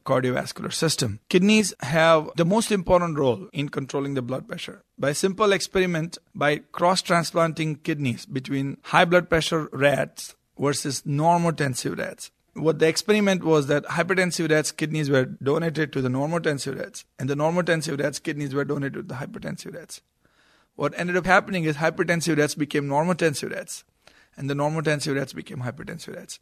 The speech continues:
This itself proves that kidney plays the most important role in causing high blood pressure, because kidney works as a thermostat, if you may.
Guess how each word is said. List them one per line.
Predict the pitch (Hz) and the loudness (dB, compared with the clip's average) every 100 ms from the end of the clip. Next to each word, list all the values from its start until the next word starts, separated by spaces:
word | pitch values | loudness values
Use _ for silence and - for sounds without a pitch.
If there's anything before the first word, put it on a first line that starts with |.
| _ | _
This | 139 180 170 | 0 0 -2
itself | - 196 190 - | -2 4 4 4
proves | 170 165 139 | 2 2 2
that | 143 - | -2 -2
kidney | 165 180 | -4 -4
plays | 180 156 123 | -2 -2 -2
the | 151 | -4
most | 143 156 - | -4 -4 -6
important | 143 147 143 139 | -6 -2 0 0
role | 143 147 | 0 -2
in | - | -6
causing | - 139 135 135 | -2 0 0 -2
high | 127 | -4
blood | - - | -6 -10
pressure, | - 151 - _ | -10 -12 -12 _
because | 156 190 185 | 2 4 4
kidney | - 208 214 233 | 4 0 2 4
works | 180 190 185 | 4 2 2
as | 180 156 | -2 2
a | 160 147 - | 0 0 -2
thermostat, | 175 180 165 165 131 - - | 0 0 -2 -2 -4 -6 -4
if | 139 - | -4 -2
you | 135 | -4
may. | 131 - | -6 -10